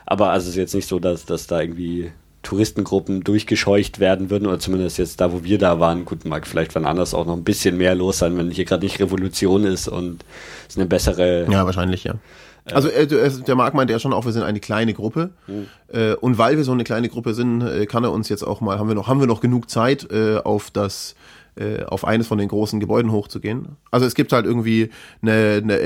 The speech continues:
Speaker 2: eine Handvoll Gebäuden, die da wirklich irgendwie achtzehn Stockwerke haben. Und, äh, achtzehn, sechzehn? Wie auch immer, also jedenfalls
Speaker 1: Sechzehn.
Speaker 2: höher als die anderen. Und, äh, da sind wir dann auf eins dann auch wirklich hoch. Also da sind wir dann irgendwie rein durch einen Eingang. Und, ähm,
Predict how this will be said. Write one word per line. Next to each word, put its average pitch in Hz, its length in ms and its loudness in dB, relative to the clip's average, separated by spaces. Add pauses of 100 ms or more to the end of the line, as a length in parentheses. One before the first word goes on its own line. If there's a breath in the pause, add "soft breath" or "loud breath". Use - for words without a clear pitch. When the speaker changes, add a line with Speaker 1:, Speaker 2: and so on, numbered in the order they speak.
(120)
Speaker 2:
eine 104 180 -2
Handvoll 127 280 0
Gebäuden, 110 340 2
die 110 80 -4
da 104 120 -2
wirklich 107 260 -6
irgendwie 101 280 -4
achtzehn 107 280 -6
Stockwerke 127 440 0
haben. 131 280 0 (960)
Und, 107 920 2
äh, 101 380 0 (200)
achtzehn, - 360 -10
sechzehn? 185 400 -10
Wie 131 100 4
auch 127 80 4
immer, 117 160 2
also 107 160 0
jedenfalls 110 320 0
Speaker 1:
Sechzehn. 123 160 4
Speaker 2:
höher 156 140 6
als 113 180 0
die 110 100 -2
anderen. 127 380 0 (480 loud breath)
Und, 107 720 2
äh, 104 260 4
da 107 80 -2
sind 120 100 0
wir 117 60 2
dann 104 80 2
auf - 120 -4
eins 113 200 0
dann 117 80 0
auch 107 120 0
wirklich 110 220 -4
hoch. 107 220 4
Also 101 180 -2
da 101 80 0
sind 104 100 -4
wir 101 80 0
dann 101 160 0
irgendwie 104 300 -2
rein 101 240 0
durch 131 180 -2
einen 104 100 -2
Eingang. 135 400 0 (480 loud breath)
Und, 104 500 0
ähm, 104 500 2